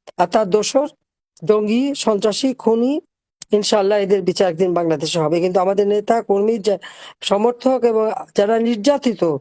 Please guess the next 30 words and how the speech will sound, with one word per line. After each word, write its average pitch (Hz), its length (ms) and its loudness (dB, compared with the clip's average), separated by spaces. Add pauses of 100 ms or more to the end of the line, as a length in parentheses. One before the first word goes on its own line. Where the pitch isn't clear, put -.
(600)
তাদের 202 200 2
সবাইকে 214 420 0
এক 202 280 0
হয়ে 254 240 0 (560)
সোচ্চার 247 440 0
হতে 247 220 0
হবে। 277 260 2
যার 220 300 2
যা 240 180 2
কিছু 277 260 -2
আছে 262 180 -2
তাই 226 160 2
নিয়ে 220 160 -2
প্রতিরোধ 208 340 0
গড়ে 170 200 0
তুলতে 147 300 -4
হবে। 156 180 -4 (600)
ভয়ে 240 300 2
ভীত 240 280 -2
হয়ে 254 220 2
থাকলে 254 280 0
চলবে 247 300 2
না, 277 140 2
ভয়কে 220 400 2
জয় 220 280 2
করতে 196 280 -2
হবে। 147 180 0 (480)
ভয়ের 233 280 2
রাজত্ব 240 380 0
কো-, 240 340 0